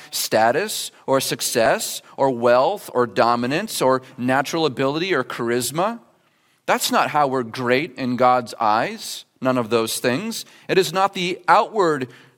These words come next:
greatness that measures whether or not a person is truly great. And yet the world possesses its own methods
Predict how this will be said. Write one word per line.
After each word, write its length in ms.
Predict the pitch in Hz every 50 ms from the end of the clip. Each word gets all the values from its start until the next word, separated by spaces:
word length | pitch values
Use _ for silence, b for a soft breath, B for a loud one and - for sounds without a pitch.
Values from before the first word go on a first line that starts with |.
| B -
greatness 760 | 120 135 139 147 156 - - 139 151 190 185 - - - - b b b b b b b b
that 100 | - -
measures 600 | - 139 135 151 151 139 139 151 151 156 143 123
whether 240 | 143 151 143 139 147
or 40 | 135
not 160 | 143 143 139
a 40 | 135
person 400 | - - 151 147 - - 143 131
is 80 | 127
truly 340 | 127 - - 151 143 131 131
great. 460 | 117 113 127 131 147 185 226 - - - b b b b b b b b b b _
And 160 | 170 165 180
yet 160 | 190 190 185
the 100 | - 185
world 440 | 160 151 175 233 269 247 202 175 -
possesses 520 | - 156 123 123 170 170 165 - 180 143 131
its 200 | 156 147 - - _
own 280 | 196 220 262 277 269 220
methods 680 | 196 214 226 220 - 151 113 104 104 - - - -